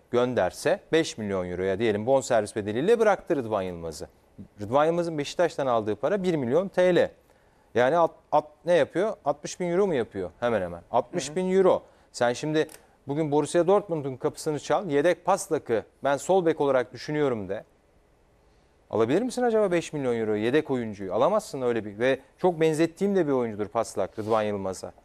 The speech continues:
İkisi de çok kalite oyuncudur ama Rıdvan Yılmaz gibi bir sol bek alman çok güçleşiyor. Türkiye'de zaten yok. Hani belki Kasımpaşa'da Eren Elmalı bir, bir şeyler vaat ediyor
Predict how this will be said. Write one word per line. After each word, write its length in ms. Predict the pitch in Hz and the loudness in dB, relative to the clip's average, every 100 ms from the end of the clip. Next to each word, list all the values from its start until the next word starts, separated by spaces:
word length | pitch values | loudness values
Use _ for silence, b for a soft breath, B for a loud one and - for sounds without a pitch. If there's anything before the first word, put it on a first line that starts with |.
| _ - | _ -18
İkisi 240 | - - | -14 -4
de 60 | 170 | -4
çok 220 | - 139 | -2 -2
kalite 260 | 135 123 123 | 0 0 0
oyuncudur 380 | 117 113 170 190 | 0 0 -2 2
ama 260 | 143 160 - B B _ 95 98 | 4 2 0 B B _ -16 -8
Rıdvan 340 | 123 127 160 | -8 0 2
Yılmaz 540 | 170 165 170 185 240 196 | 2 0 0 0 0 -2
gibi 220 | 196 185 | -4 -2
bir 80 | 180 | -4
sol 340 | - 170 165 | 0 2 2
bek 140 | 165 160 | 2 2
alman 300 | 156 165 147 | 2 0 -2
çok 260 | 175 160 | -4 -4
güçleşiyor. 520 | 180 - 139 - 104 | -6 -4 -4 -4 -8
Türkiye'de 380 | - 104 110 127 | -8 -6 0 2
zaten 320 | 180 247 262 | 4 2 2
yok. 240 | 254 156 95 - b b | 0 0 -2 -8 b b
Hani 180 | 175 170 | -2 0
belki 240 | 185 151 | 0 0
Kasımpaşa'da 600 | - 170 156 - 147 151 | -2 -4 -2 -4 -2 2
Eren 220 | 156 156 151 | 4 6 4
Elmalı 420 | 143 147 147 - b b b | 2 2 2 2 b b b
bir, 280 | 123 131 143 | -8 -4 -4
bir 40 | 131 | -2
şeyler 320 | 147 139 131 | 2 4 4
vaat 300 | 127 120 117 | 4 4 2
ediyor 320 | 110 104 92 | 0 -2 -6